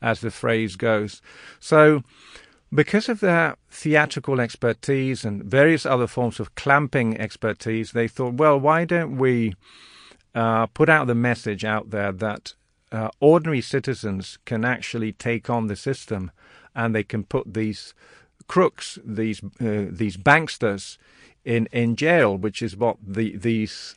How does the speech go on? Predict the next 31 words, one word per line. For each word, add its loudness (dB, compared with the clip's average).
activists 0
did, 0
the -6
X -4
net -6
activists. -6
So 0
what 0
they 0
did 2
is 2
that -2
they 2
used 2
the 2
leaked 2
emails -4
as 6
the 4
dialogue 6
in 2
the 0
play. 2
They 4
wrote 2
a -2
play -2
based 2
on 0
the 0
verbatim 2